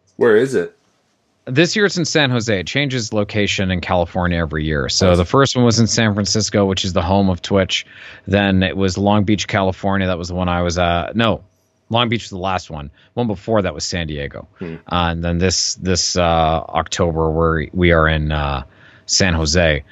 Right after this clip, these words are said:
Speaker 2: And there's, like, a crazy amount of people who go. There was a line to get into one party that was, like, several miles long.
Speaker 1: <laughs>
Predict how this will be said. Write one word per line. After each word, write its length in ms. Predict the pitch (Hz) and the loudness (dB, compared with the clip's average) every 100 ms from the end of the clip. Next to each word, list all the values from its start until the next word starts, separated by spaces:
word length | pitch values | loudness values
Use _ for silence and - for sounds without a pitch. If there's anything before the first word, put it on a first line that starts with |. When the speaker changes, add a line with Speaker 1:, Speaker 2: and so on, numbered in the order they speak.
| - - - | -20 -10 -2
Speaker 2:
And 280 | 104 101 | 2 2
there's, 400 | 98 190 240 147 | 2 4 4 2
like, 380 | 139 117 92 80 - | 0 2 0 -2 -2
a 320 | 107 90 78 69 _ _ _ _ _ - _ _ _ - | 0 0 -2 -8 _ _ _ _ _ -20 _ _ _ -20
crazy 840 | - 170 175 151 123 98 71 - - | -6 0 2 2 -2 -4 -10 -14 -8
amount 280 | 98 98 90 | -2 0 -2
of 80 | 78 | -4
people 440 | 101 82 71 58 _ _ | -6 -4 -8 -12 _ _
who 160 | - 98 | -4 -2
go. 300 | 87 62 50 _ _ _ _ _ _ - | -2 -4 -8 _ _ _ _ _ _ 0
There 100 | 160 | 2
was 100 | 156 | 2
a 60 | |
line 380 | 135 117 117 127 | 2 2 0 0
to 60 | 113 | -2
get 140 | 117 | -2
into 160 | 113 101 | -2 -2
one 220 | 98 101 | -2 -2
party 380 | 95 101 101 104 | -2 -2 0 0
that 160 | 95 | 0
was, 100 | 90 | -2
like, 220 | 92 - | -6 -8
several 400 | - - 117 110 | -6 -2 2 2
miles 760 | 95 87 90 95 92 80 73 - | 2 2 2 2 0 -2 -6 -8
long. 360 | 82 76 60 | -6 -6 -8
Speaker 1:
<laughs> 40 | - | -14